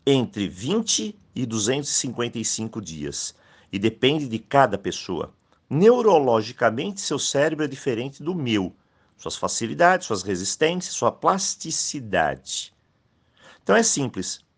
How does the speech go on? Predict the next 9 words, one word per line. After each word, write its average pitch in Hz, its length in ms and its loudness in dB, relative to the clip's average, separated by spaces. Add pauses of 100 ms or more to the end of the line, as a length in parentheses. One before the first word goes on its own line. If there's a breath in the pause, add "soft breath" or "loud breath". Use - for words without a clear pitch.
(140)
Quer 151 160 4
mudar 117 320 6
algo? 135 400 6 (180)
Comece 92 500 -10
agora. 92 800 0 (340 soft breath)
E 92 80 -10
faça - 540 2
hoje, 104 460 2 (200)
amanhã, 95 580 0